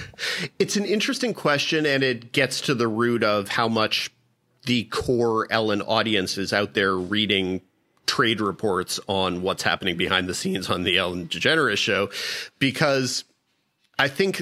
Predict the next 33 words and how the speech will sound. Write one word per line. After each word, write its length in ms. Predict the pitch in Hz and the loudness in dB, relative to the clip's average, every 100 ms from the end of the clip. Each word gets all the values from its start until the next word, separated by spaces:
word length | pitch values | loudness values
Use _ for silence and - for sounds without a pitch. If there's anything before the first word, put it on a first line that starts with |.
| 131 | -2
that 320 | 127 139 - | 0 0 0
a 80 | 131 | -2
lot 380 | 123 117 131 135 | 0 0 2 2
of 240 | 123 - | 0 -4
people 380 | - 139 127 117 | -4 -4 0 -2
who 240 | - 120 - | 0 -4 0
actually 640 | 117 120 - 135 120 113 117 | 0 0 0 0 0 -2 -2
exist 580 | 104 98 113 120 - - | -4 -2 0 -2 -4 -4
in 140 | 117 113 | -2 0
the 200 | 110 98 | 0 0
industry 720 | 120 110 - 113 110 110 - - - _ _ - | 0 -2 -4 -2 0 0 -4 -16 -16 _ _ -4
knew 440 | 135 143 151 151 | 0 2 2 2
bits 320 | 139 143 135 135 | 0 -2 -2 0
and 180 | 117 | -2
pieces 500 | - 120 113 123 101 | -2 -2 -2 -2 -4
of 260 | 104 101 92 | -2 -4 -2
this 360 | 101 92 - - _ _ - | -2 0 -4 -6 _ _ -2
already. 520 | 90 92 90 71 - _ _ _ | -2 -2 -4 -6 -10 _ _ _
You 140 | 101 101 | -2 -2
know, 120 | 87 | -2
what 240 | 90 143 | -2 0
we 140 | 147 139 | 0 0
knew 540 | 139 135 131 127 117 _ - | 2 0 0 -2 -4 _ -8
specifically 1040 | - - - 208 202 175 175 147 143 135 | -8 -4 0 2 2 0 0 2 2 2
is 120 | 113 | 0
a 60 | 110 | 0
different 320 | 117 117 101 | 0 0 -2
question, 500 | - 143 - 131 117 | 0 2 2 0 0
but 160 | 113 - | -2 -4
the 80 | |
question 440 | - 139 123 139 120 | 0 0 2 0 2
of 360 | 110 117 104 - - - | 2 2 -2 -8 -8 -2
whether 520 | 131 180 170 165 151 | 2 2 2 2 0